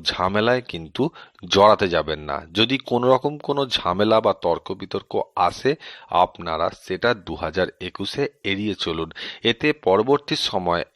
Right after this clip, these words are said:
আপনার প্রমোশনের ক্ষেত্রে বা আপনার ট্রান্সফারের ক্ষেত্রে বা আপনার চাকুরি জীবনে নানা রকম সমস্যার সৃষ্টি হতে পারে। চার,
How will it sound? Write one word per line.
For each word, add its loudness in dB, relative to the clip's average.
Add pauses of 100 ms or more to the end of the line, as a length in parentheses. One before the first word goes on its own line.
(180)
আপনার 0 (140)
প্রমোশনের 2
ক্ষেত্রে -8
বা 4 (180)
আপনার 0
ট্রান্সফারের 2
ক্ষেত্রে -6
বা 0 (180)
আপনার -2
চাকুরি -2
জীবনে -8 (440)
নানা 0
রকম 0 (160)
সমস্যার -4
সৃষ্টি -10
হতে -4 (640)
পারে। 6 (1000)
চার, 8